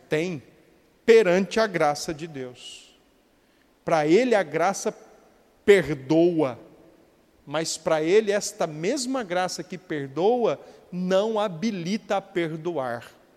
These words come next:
Então ele trata a graça de Deus de maneira desdenhosa, de maneira jocosa, de maneira minimalista. "Não, esta graça me salvou.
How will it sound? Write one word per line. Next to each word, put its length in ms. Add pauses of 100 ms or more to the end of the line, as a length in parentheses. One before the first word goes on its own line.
(920)
Então 300
ele 140
trata 680
a 100
graça 600
de 160
Deus 580 (340)
de 140
maneira 680 (520)
desdenhosa, 1080 (640)
de 120
maneira 460
jocosa, 960
de 140
maneira 400
minimalista. 1200 (340)
"Não, 120
esta 280
graça 380
me 140
salvou. 680